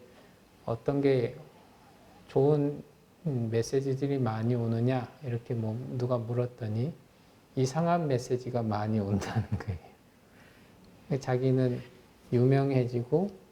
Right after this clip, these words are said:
이것으로서 좀 더 사람들한테 자기의 좋은 모습들을 보이고 싶다고 하는 그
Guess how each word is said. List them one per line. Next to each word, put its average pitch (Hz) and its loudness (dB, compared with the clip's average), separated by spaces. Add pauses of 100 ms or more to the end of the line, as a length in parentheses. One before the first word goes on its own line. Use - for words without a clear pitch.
(180)
이것으로서 139 0 (460)
좀 147 -2
더 131 4
사람들한테 127 -2
자기의 117 0
좋은 123 2
모습들을 117 -2
보이고 123 0
싶다고 120 -2 (720)
하는 127 0
그 127 0